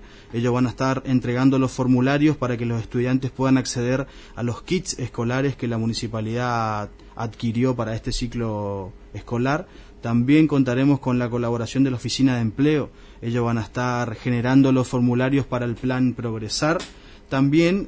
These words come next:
generando otros, eh, programas que ellos tienen ahí dentro de, de la oficina. Y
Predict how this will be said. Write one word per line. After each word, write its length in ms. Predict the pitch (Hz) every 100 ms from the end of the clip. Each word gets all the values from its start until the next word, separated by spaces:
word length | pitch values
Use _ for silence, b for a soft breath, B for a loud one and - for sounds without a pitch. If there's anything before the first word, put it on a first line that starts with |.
| -
generando 540 | 180 131 135 143 151
otros, 640 | 147 165 165 151 143 - -
eh, 160 | 127 127 117
programas 480 | 131 131 143 156
que 160 | 143 127
ellos 160 | 131 123
tienen 260 | 131 127
ahí 240 | 120 127 131
dentro 380 | 127 131 123
de, 320 | 120 117 110 107 b b b b
de 140 | 120
la 80 | 120
oficina. 560 | 123 135 - 165 175 233 b b b b b -
Y 460 | 160 151 147 147